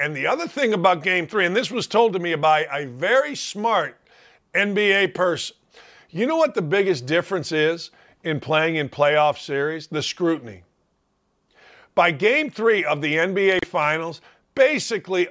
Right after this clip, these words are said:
even those people, if it's a good series, even those people that say they don't watch the N B A, they're starting to watch. Every media member across the country's paying attention. I'm, and I'm actually gonna tell you, every media member across the globe,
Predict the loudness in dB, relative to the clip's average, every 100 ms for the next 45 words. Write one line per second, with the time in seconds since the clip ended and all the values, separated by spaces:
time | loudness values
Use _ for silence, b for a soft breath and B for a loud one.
0 | -4 -6 -4 -4 0 2 0 -2 -6 -6
1 | -4 -4 -4 -8 -2 -2 -2 -2 -2 -2
2 | -2 -2 0 2 2 2 -2 -6 -6 -4
3 | -4 -4 b b 0 0 2 2 2 2
4 | 0 4 4 2 -2 -4 -2 0 2 2
5 | -2 -2 0 0 0 -2 0 0 -6 -20
6 | b b b _ 4 4 2 -6 -6 -4
7 | -2 -2 -2 -2 -2 -4 0 2 2 0
8 | -6 -4 -4 -4 -8 -4 -4 -4 -4 -4
9 | -4 -4 -2 -2 -2 -2 0 0 0 0
10 | 2 0 0 -2 0 0 0 B B B
11 | _ -2 0 4 4 4 2 0 0 -2
12 | -2 0 0 0 0 0 0 2 2 2
13 | -6 -4 2 2 2